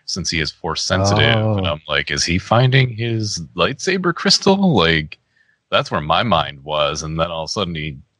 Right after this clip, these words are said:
Speaker 1: rips it open and eats a creepy looking baby <laughs> spider.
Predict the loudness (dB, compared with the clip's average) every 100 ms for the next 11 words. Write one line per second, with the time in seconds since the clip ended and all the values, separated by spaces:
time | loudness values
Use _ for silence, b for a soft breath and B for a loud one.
0 | -20 -10 -10 -8 -6 -4 -2 -4 -4 -10
1 | _ -18 -16 -12 -12 -14 -20 _ _ _
2 | _ _ _ _ _ _ _ -18 -14 -10
3 | -8 -8 -6 -6 -6 -10 _ _ _ -10
4 | -8 -6 -6 -4 0 0